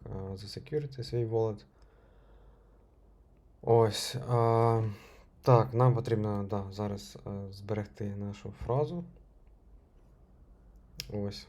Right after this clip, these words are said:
от наша фраза. Е, зараз я це все пропущу. І нам потрібно її десь зберегти.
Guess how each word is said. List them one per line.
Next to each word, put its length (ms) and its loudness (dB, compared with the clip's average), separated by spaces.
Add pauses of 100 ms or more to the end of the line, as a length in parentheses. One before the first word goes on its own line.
от 280 -6
наша 280 -8
фраза. 520 -4 (680)
Е, 40 -12 (1900)
зараз 440 -6
я 160 -2
це 120 -8
все 200 -10
пропущу. 600 -10 (920)
І 100 2
нам 180 6
потрібно 360 2
її 280 0
десь 200 -4
зберегти. 640 -4